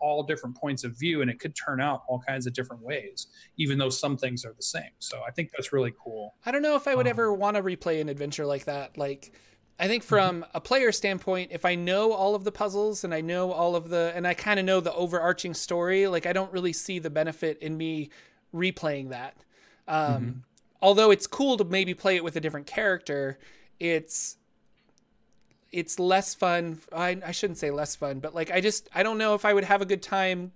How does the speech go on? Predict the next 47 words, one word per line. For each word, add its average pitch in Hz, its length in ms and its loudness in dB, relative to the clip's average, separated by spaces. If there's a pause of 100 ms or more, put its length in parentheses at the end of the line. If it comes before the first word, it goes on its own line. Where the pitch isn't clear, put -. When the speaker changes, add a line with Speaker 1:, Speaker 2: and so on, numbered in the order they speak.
Speaker 2:
because 185 300 -2
I 175 80 4
already 175 220 0
know 185 200 2
everything, 139 480 -6 (320)
you 151 140 -6
know? 156 200 -2
Speaker 1:
Mm-hmm. 120 280 -2 (400)
Speaker 2:
Uh, 160 480 4
so 208 180 6
it's 202 140 8
interesting 226 400 0
that 180 120 -4
you're 202 160 4
getting 185 460 4 (600)
something 196 440 0
out 170 220 2
of 156 80 -6
this, 143 200 -6
I 139 80 -4
guess. 139 300 -6
Like, 170 220 0
now, 214 180 8
if 208 140 4
I 220 120 6
had 214 200 2
played 262 320 2
in 214 80 0
Storm 190 240 0
King's 180 240 -8
Thunder 165 360 0
and 165 220 -2
then 185 80 0
I 180 80 4
decided 170 440 0
to 156 100 -8
run 160 240 0
it 160 120 -6
afterwards, 143 760 -6 (260)
that 233 120 8
would 214 120 6
be 170 80 -2
very 160 220 4
different. 147 340 -4
And 147 80 -2
I 156 80 0
think 170 280 -4